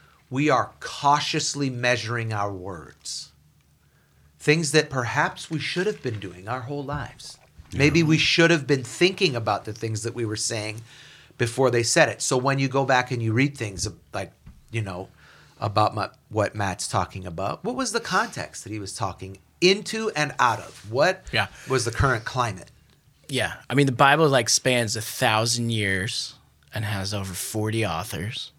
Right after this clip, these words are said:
Speaker 1: Mm-hmm.
Speaker 3: And they're often in different time periods, in a variety of places. Um,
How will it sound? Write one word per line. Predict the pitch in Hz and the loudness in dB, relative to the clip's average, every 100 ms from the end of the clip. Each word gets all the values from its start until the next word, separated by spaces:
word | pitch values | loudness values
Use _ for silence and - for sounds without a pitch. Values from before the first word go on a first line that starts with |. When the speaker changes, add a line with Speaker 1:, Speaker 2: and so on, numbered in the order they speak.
| 104 | -18
Speaker 1:
Mm-hmm. | 82 90 101 113 - _ _ _ _ | -16 -12 -12 -12 -18 _ _ _ _
Speaker 3:
And | 104 101 98 - _ _ _ | -4 -2 -4 -8 _ _ _
they're | - 76 110 123 117 110 - | -20 -16 -10 -4 -2 -2 0
often | 113 117 - 120 | 2 2 0 -2
in | 107 101 - | -2 -4 -2
different | 117 113 127 110 - _ | -2 0 -2 -4 -8 _
time | - 120 110 120 | -4 -2 0 0
periods, | 120 123 120 123 127 131 - - - _ _ | -2 0 0 0 -2 -4 -8 -8 -12 _ _
in | 104 101 98 - - - - - - _ | -8 -6 -6 -10 -20 -20 -20 -20 -20 _
a | 110 | -8
variety | 107 98 101 107 107 95 | -6 -2 0 0 0 -2
of | 87 - - _ - | -4 -10 -14 _ -4
places. | - 120 120 131 120 117 - - _ _ _ _ _ _ | 2 2 4 2 2 0 -4 -6 _ _ _ _ _ _
Um, | 98 101 92 92 92 | -6 -4 -4 -4 -8